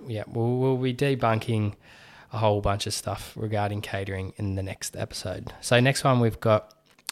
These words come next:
sign help when it comes to your family photos. So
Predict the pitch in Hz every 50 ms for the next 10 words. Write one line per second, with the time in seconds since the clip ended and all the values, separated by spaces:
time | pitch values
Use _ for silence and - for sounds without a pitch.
0 | - - - - - 143 156 160 135 120 117 120 120 - 120 113 107 - - 110
1 | 104 107 104 - - - 101 98 98 - - - 107 104 104 104 104 104 104 104
2 | 101 104 101 104 107 - _ _ _ _ _ _ _ _ _ - - - 104 98
3 | 98 95 92 92 - - - - - 104 101 101 98 101